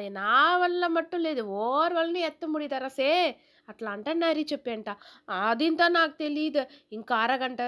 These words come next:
సేవలో వచ్చి నొప్పిలేనా నా ముళ్ళుని ఎత్తవల. ఇదొచ్చి అరస కట్టలై. అట్లా ఓరు ఎత్తేరో వాళ్ళకి నే కొల్లా పరిసి ఇచ్చిన. ఓరైనా ఎత్తగండ ఉంట్రింట,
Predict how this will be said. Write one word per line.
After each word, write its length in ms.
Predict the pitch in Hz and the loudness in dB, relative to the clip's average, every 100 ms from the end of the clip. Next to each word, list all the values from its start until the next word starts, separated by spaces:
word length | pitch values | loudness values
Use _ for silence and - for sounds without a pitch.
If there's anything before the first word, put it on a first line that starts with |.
| 247 | -6
సేవలో 800 | - 269 320 370 339 302 285 254 | 0 2 4 4 2 2 0 0
వచ్చి 300 | 247 - 359 | -2 -2 -2
నొప్పిలేనా 600 | 269 247 320 294 269 320 | -2 -2 -2 0 0 0
నా 180 | 320 285 | 0 -2
ముళ్ళుని 400 | 254 269 311 302 | -2 -2 -2 -2
ఎత్తవల. 440 | 254 - 269 254 | -4 -4 -4 -2
ఇదొచ్చి 640 | 214 226 220 220 381 440 - - _ - | -2 -2 -2 0 0 0 -4 -20 _ 0
అరస 300 | 247 294 - | 2 2 2
కట్టలై. 680 | 339 247 - 320 320 311 170 - _ _ _ _ - | 0 0 -2 0 2 0 -2 -10 _ _ _ _ -10
అట్లా 480 | 214 233 226 226 220 | -8 -4 0 0 2
ఓరు 340 | 226 311 415 | 4 4 4
ఎత్తేరో 540 | 320 294 302 262 240 285 | 0 0 0 0 2 2
వాళ్ళకి 360 | 254 240 220 | 2 0 -2
నే 120 | 220 | -6
కొల్లా 560 | 214 - 240 277 320 311 | -8 -4 -2 2 4 4
పరిసి 400 | 294 262 330 370 | 2 -4 -2 -2
ఇచ్చిన. 540 | 349 285 - 294 240 185 _ _ _ _ _ 196 | -2 -4 -6 -4 -4 -6 _ _ _ _ _ -18
ఓరైనా 580 | 196 214 247 247 254 | -10 -6 -4 -4 -4
ఎత్తగండ 520 | 285 269 277 269 269 262 | -4 -4 -6 -4 -4 -2
ఉంట్రింట, 500 | 262 247 269 269 | -4 -4 -4 -4